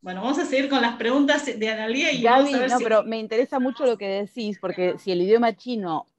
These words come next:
Speaker 2: digamos, es como, suena difícil, eso puede ser un factor motivador o desmotivador, porque puede ser motivador para la persona que por temperamento le resulta, "Bueno, quiero afrontar este desafío",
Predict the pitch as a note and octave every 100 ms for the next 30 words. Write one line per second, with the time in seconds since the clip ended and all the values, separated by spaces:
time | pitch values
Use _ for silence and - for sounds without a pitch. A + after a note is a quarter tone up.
0 | - - _ C#3+ D3 A2+ F#2+ - F3 D3+
1 | - - G#3+ G#3+ A3 G#3+ G3+ - G#3 -
2 | F#3 F#3+ - C#4 B3+ G#3+ G#3+ G3+ G#3+ G#3+
3 | G#3 F#3+ D#3 G#3+ A3+ F#3+ F3+ F3 E3+ G3
4 | D4 F4+ - E3+ E3+ F#3 E3 D#3 D3+ C4
5 | A#3+ E3 D#3 D#3+ G#3+ G#3 A3+ G3+ G3 G3
6 | F#3+ G3+ C4+ C4+ G#3+ F3+ F3 - D#3 D#3+
7 | F3 E3+ A3 G3+ F3+ F3+ D#3+ E3+ E3 F3+
8 | F3+ G3+ A3+ G#3+ B3+ B3+ B3+ A3+ F3 E3+
9 | A3 G3+ G#3 A3 E3 - G#3+ A#3 A#3+ A#3
10 | E3 E3+ E3+ G3+ G#3 G#3 G3+ G3+ G#3 A#3+
11 | A#3+ C4